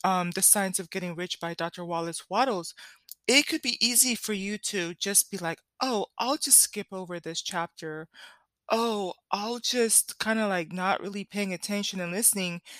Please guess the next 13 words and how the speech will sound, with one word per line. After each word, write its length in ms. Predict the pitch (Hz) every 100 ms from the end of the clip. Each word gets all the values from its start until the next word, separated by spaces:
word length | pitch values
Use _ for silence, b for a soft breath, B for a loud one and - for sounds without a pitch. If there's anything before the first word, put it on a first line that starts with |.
| B B -
but 180 | 202
there's 240 | 214 208 196
a 80 | 185
reason 520 | 180 214 247 240 220
that 160 | 202
he, 440 | 190 208 202 185 160 -
Doctor 760 | 196 233 - - 208 175 175 190 _
Wattles, 720 | 175 170 180 180 170 160 160 - B B B _ _
p-, 100 | - - -
lays 460 | 190 202 226 214 -
out 280 | 185 185 -
this 220 | 170 -
formula 720 | - - 233 269 220 180 170